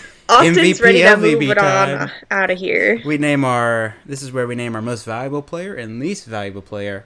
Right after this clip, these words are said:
Speaker 2: for the episode. Remember, no repeats, one per person. And then we also give our most inspirational quote from the episode that really got us going and
Speaker 1: <laughs>
Speaker 2: really hammered us with its thought and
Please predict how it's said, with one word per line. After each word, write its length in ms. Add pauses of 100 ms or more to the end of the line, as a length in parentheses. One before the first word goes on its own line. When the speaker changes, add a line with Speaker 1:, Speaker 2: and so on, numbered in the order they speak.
Speaker 2:
for 140
the 120
episode. 500 (380)
Remember, 240
no 160
repeats, 720 (240)
one 380 (100)
per 180
person. 560 (460)
And 80
then 80
we 80
also 320
give 220
our 100
most 380
inspirational 640
quote 480 (100)
from 200
the 80
episode 420
that 160
really 340
got 240
us 220
going 560
and 280 (800)
Speaker 1:
<laughs> 520
Speaker 2:
really 300
hammered 840
us 240
with 200
its 840
thought 400
and 400